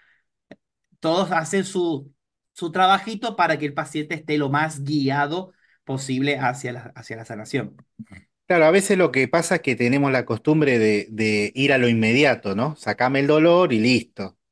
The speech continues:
Speaker 2: y, y después a los dos meses nos, nos vemos, vemos qué pasa.
Speaker 1: Eh, es,
Speaker 2: Este,
Speaker 1: es
Speaker 2: me
Speaker 1: por
Speaker 2: parece
Speaker 1: eso
Speaker 2: más
Speaker 1: que
Speaker 2: efectivo ese
Speaker 1: hay,
Speaker 2: método, ¿no?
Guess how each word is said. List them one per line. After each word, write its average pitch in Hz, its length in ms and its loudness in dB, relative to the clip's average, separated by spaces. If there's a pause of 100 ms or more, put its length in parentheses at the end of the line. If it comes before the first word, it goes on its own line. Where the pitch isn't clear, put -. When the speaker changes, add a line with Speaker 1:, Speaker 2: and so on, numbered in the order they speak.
(120)
Speaker 2:
y, 104 440 -6
y - 20 -
después 131 360 -2
a 123 40 0
los 120 260 0
dos 135 160 2
meses 151 380 0
nos, 110 240 -2 (500)
nos 110 420 -2
vemos, 110 500 -2
vemos 123 240 2
qué 113 120 0
pasa. 110 380 -4 (380)
Speaker 1:
Eh, - 340 -16
es, 120 260 -2
Speaker 2:
Este, 110 220 0
Speaker 1:
es 113 120 0
Speaker 2:
me 110 40 -2
Speaker 1:
por 117 120 0
Speaker 2:
parece 120 280 4
Speaker 1:
eso - 0 -
Speaker 2:
más 147 120 2
Speaker 1:
que - 40 4
Speaker 2:
efectivo 165 460 4
ese 127 160 -2
Speaker 1:
hay, - 20 0
Speaker 2:
método, 113 380 0
¿no? 147 220 -4